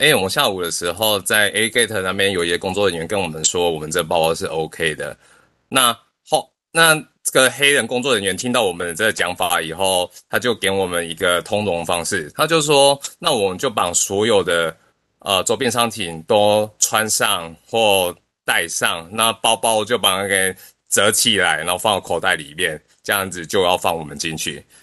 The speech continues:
然后呢，这时候就有另一位黑人大叔，他就很凶的走出来，跟我们讲说，就是有一个，呃，禁止包包入内的政策，然后说我们这，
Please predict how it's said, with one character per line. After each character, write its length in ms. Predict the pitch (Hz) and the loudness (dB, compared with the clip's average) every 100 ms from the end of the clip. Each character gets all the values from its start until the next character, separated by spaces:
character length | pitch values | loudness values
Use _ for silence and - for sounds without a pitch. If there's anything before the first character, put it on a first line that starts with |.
| _ _ _ | _ _ _
然 140 | - 120 | 0 2
后 140 | 156 | 2
呢， 360 | 170 151 143 123 | 2 2 2 0
这 200 | - 170 | 0 2
时 160 | 139 123 | 2 2
候 240 | 131 143 | 4 2
就 220 | 120 151 113 | 2 0 2
有 100 | 98 | 0
另 140 | 131 | 0
一 120 | 110 | 0
位 240 | 113 120 110 | 2 2 2
黑 120 | 127 | 2
人 160 | 110 92 | 2 2
大 220 | 113 101 | 0 0
叔， 360 | - 92 92 95 | -2 -10 -14 -8
他 80 | 113 | -2
就 100 | 117 | -2
很 180 | 107 104 | -2 -6
凶 220 | - 95 | -4 -2
的 100 | 92 | -2
走 160 | 80 73 | -4 -8
出 200 | 98 92 | -4 -4
来， 260 | 78 71 _ - | -4 -8 _ -6
跟 120 | 135 | -2
我 100 | 95 | -2
们 80 | 92 | -4
讲 360 | - 95 85 | -4 -2 -2
说， 360 | 82 101 95 92 | -2 0 0 0
就 140 | 117 | -4
是 180 | 113 113 | -2 0
有 180 | 92 85 | 0 -2
一 100 | 87 | -4
个， 320 | 98 90 80 - _ _ _ _ - | 0 0 0 -8 _ _ _ _ -4
呃， 380 | 90 90 87 82 | 0 2 2 0
禁 240 | - 127 | 0 2
止 240 | 101 92 82 - | 2 -2 -4 -2
包 120 | 104 | 0
包 200 | 101 104 | 2 2
入 200 | 113 98 | 0 -2
内 200 | 101 90 | 0 0
的 120 | 78 | -2
政 240 | 78 98 80 | 0 0 0
策， 340 | - 87 64 _ _ | 0 0 -4 _ _
然 120 | - 92 | -4 -2
后 120 | 101 | 0
说 180 | 117 101 | 0 0
我 60 | |
们 200 | 85 82 | 0 -2
这， 140 | 80 | -4